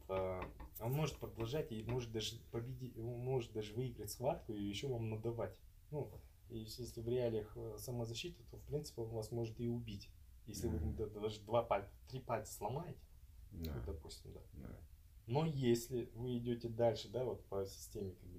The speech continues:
Speaker 1: биомеханики, если вы ему выводите из строя локтевой сустав, коленный, голеностопный или плечевой, ну, про шею, понятно, мы там не говорим,
Speaker 2: Да, да, да.
Speaker 1: позвоночник.
Speaker 2: Еще дальше, еще хуже,
Speaker 1: Да,
Speaker 2: да?
Speaker 1: то это еще хуже, да. А,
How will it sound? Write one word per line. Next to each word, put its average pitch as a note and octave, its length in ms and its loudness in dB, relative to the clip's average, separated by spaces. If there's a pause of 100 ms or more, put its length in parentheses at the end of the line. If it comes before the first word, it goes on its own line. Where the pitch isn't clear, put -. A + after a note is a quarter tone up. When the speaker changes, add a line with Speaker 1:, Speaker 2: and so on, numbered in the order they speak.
Speaker 1:
биомеханики, G#2+ 760 -6
если A#2 360 -2
вы G#2+ 220 -2
ему G#2+ 340 -4
выводите G2+ 680 -4
из G2 160 -6
строя G#2 320 0
локтевой A#2+ 640 2
сустав, - 520 2 (720)
коленный, G#2 680 6 (540)
голеностопный G#2 1000 -4
или F#2 140 -2
плечевой, A2+ 680 -2 (500)
ну, F3 140 0
про B2 200 0
шею, A#2+ 300 8
понятно, G#2+ 360 4
мы F2 100 -2
там - 180 -10
не F2+ 80 -6
говорим, - 220 -2
Speaker 2:
Да, - 60 2
да, - 60 2
да. - 60 0
Speaker 1:
позвоночник. G3 600 -2 (260)
Speaker 2:
Еще G2 360 8
дальше, F2+ 420 6
еще F#2 400 4
хуже, A2 200 0
Speaker 1:
Да, F#2 160 10
Speaker 2:
да? E2 80 4
Speaker 1:
то - 80 8
это G#2+ 140 2
еще G#2+ 220 2
хуже, F#2+ 320 -4
да. F2+ 260 0 (540)
А, F#2 280 -2